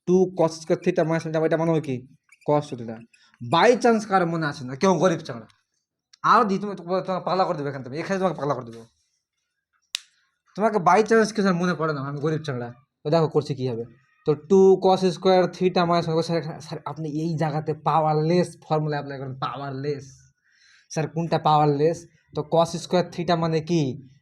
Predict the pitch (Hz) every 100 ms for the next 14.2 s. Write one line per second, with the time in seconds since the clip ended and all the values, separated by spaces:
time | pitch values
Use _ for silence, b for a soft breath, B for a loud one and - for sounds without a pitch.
0 | - 120 170 175 180 180 - 175 170 160
1 | 160 139 151 165 170 151 127 - _ _
2 | _ _ 170 175 170 165 - - _ -
3 | 180 180 180 175 151 123 - 135 151 160
4 | 151 175 170 127 135 143 160 165 160 160
5 | 156 156 135 117 - _ _ - 151 151
6 | 170 180 160 170 160 160 147 - _ -
7 | 269 285 196 - - _ _ - 180 170
8 | 208 226 208 175 151 127 170 175 180 208
9 | 185 180 180 - _ _ _ _ _ _
10 | _ _ 190 240 - - - _ _ -
11 | 165 180 208 202 175 196 214 202 175 156
12 | 175 180 151 139 156 175 180 190 175 165
13 | 156 156 185 180 180 175 180 175 175 170
14 | 127